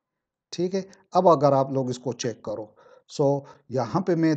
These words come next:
तीन डेटा को एक साइड पे लिख रहा हूँ और तीन डेटा आप लोगों के पास दूसरे साइड पे आ रहे हैं।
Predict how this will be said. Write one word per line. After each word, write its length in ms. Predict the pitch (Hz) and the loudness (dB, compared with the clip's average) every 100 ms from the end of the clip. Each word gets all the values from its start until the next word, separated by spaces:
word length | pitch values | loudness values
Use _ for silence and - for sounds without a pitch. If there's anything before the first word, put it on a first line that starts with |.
| 151 | -4
तीन 340 | - 175 190 165 | -6 -2 0 0
डेटा 340 | 127 123 113 | 0 0 -6
को 280 | 110 147 147 | -4 -4 -2
एक 180 | 143 151 | -2 0
साइड 280 | - 175 175 | 2 2 0
पे 80 | 180 | -4
लिख 180 | 180 175 | -4 -4
रहा 100 | 170 | -6
हूँ 120 | 151 _ _ _ _ _ _ _ _ _ - | -8 _ _ _ _ _ _ _ _ _ -6
और 320 | 127 123 123 123 - | -2 -2 -2 -6 -6
तीन 320 | 170 170 151 | -4 -2 0
डेटा 340 | 120 117 127 | 0 -2 -4
आप 200 | 127 117 | -4 -6
लोगों 160 | 117 117 | -8 -10
के 60 | |
पास 220 | 131 127 - | -8 -8 -10
दूसरे 260 | 113 - 104 | -18 -14 -12
साइड 220 | - 101 | -12 -14
पे 160 | - 107 | -16 -16
आ 80 | 104 | -16
रहे 100 | |
हैं। 60 | 104 | -20